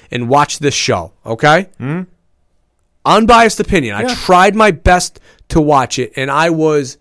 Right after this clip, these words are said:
Speaker 1: not impressed. I actually found myself flipping it to N X T just to see what was going on, because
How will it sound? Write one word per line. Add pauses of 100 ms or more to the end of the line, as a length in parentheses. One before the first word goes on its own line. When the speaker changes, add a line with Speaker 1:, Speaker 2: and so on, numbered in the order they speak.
(540)
Speaker 1:
not
impressed. (320)
I
actually
found
myself (280)
flipping
it
to
N
X
T
just
to
see
what
was
going
on,
because